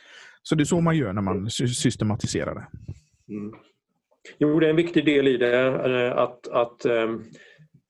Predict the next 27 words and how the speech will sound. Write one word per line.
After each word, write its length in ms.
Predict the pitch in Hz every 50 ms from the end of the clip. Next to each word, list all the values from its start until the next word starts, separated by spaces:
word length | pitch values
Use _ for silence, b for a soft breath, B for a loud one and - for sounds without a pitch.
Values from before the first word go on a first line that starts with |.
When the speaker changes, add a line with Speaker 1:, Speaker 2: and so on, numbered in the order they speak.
| _ - 123
Speaker 2:
eh, 120 | 110 110
om 160 | - 120 120
man, 240 | 127 127 127 123 127
eh, 180 | 127 123 123 123
till 140 | 123 - 127
exempel 420 | 123 117 165 156 139 135 123 135 127
tar 300 | - 139 131 123 117 110
arv-, 340 | - - 135 120 113 - -
arvsynd, 600 | 143 143 131 127 - - - 123 127 151 160 - B B B B B B B B B B B B B B B B B B _ _ _ _
så 80 | -
finns 160 | 131 143 139 139
det 60 | 143
många 220 | 139 147 139 131
bibelställen 600 | 131 139 135 131 120 104 - 131 117 117 120 120
där 140 | 120 123 123
det 480 | 123 123 113 110 110 110 113 - - -
finns 280 | - 135 127 123 -
med, 440 | 135 127 123 131 151 147 127 - -
men 120 | 123 123
det 80 | 120 127
finns 160 | 131 131 120
ju 40 | 135
några 280 | 135 143 139 127 127 117
ställen 320 | - 160 147 135 127 120
där 100 | 127 127
det 60 | 123
verkligen 460 | 123 131 127 127 127 120 117 117 113